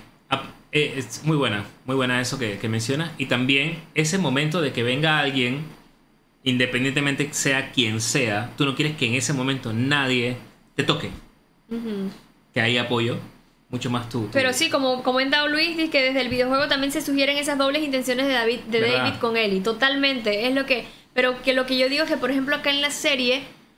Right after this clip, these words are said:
Speaker 2: se marca mucho más. O sea, se, siento que fue como
Speaker 1: Sí.
Speaker 2: más,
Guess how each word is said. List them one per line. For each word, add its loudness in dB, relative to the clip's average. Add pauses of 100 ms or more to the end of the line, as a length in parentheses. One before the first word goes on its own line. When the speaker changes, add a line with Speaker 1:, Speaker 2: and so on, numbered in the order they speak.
(120)
Speaker 2:
se 0
marca 2
mucho -2
más. -2 (300)
O -6
sea, 0
se, 0
siento 0
que 0
fue -2
como 0
Speaker 1:
Sí. 0
Speaker 2:
más, 0